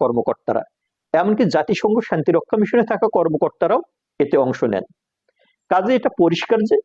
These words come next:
অফিসার্স অ্যাড্রেস নামের ওই বৈঠক ছিল ব্যতিক্রমী এবং এর আলোচনার বিষয়বস্তু ছিল অত্যন্ত গভীর ও তাৎপর্যপূর্ণ। বাংলাদেশে এবং বাংলাদেশের বাইরে একাধিক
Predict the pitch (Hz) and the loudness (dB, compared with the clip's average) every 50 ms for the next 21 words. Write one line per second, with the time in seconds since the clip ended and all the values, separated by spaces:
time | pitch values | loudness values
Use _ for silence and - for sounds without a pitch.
0 | _ _ _ - - 240 233 247 - - 247 233 - - - 160 143 127 117 - | _ _ _ -2 -2 0 0 0 0 0 -2 -2 -2 -2 0 0 -2 -2 -4 -2
1 | 165 165 - - 190 196 214 262 - _ _ _ _ - 175 196 170 143 160 151 | -2 -2 0 0 0 2 2 0 -2 _ _ _ _ -4 -2 -2 0 2 2 0
2 | 143 185 214 - - - 240 220 294 349 - _ _ _ _ _ _ _ - - | 2 0 -2 -4 -2 0 0 2 2 0 -2 _ _ _ _ _ _ _ -2 -2
3 | 160 156 156 - 175 - - 208 220 214 311 339 - _ _ - 151 147 151 151 | -2 0 0 -4 -6 0 2 2 2 2 0 -4 -6 _ _ -2 0 0 0 -4
4 | 151 - 147 147 - - 139 139 143 139 - 151 143 151 139 120 120 - 156 156 | -2 0 0 0 0 0 0 0 0 0 0 -2 -2 -2 -2 -2 -2 0 0 0
5 | 170 - - 202 180 - - - - - _ - 151 151 151 - - - - - | 0 0 0 -2 -2 0 -2 -4 -4 -4 _ -2 -2 -2 -2 0 -2 -2 0 0
6 | 233 - 123 139 143 151 247 - _ _ _ _ - - 147 - - 151 143 _ | 0 2 2 0 2 0 -2 -2 _ _ _ _ -4 -2 -2 -2 -2 -4 -6 _
7 | - 123 113 101 - 110 - - 104 95 85 85 - - - 127 110 165 170 185 | -4 -4 -4 -2 -4 -6 -4 -4 -6 -6 -6 -8 -14 -10 -8 -4 0 0 2 2
8 | 208 226 226 226 220 - 330 453 - 220 180 190 185 147 151 151 160 175 190 190 | 2 2 2 0 0 0 -2 -2 0 0 0 0 0 0 0 0 0 0 0 -2
9 | 196 - 247 185 135 165 165 170 180 - - - 151 - 226 226 254 | 0 -2 -2 0 2 0 2 2 0 -2 -2 -4 -2 0 0 0 0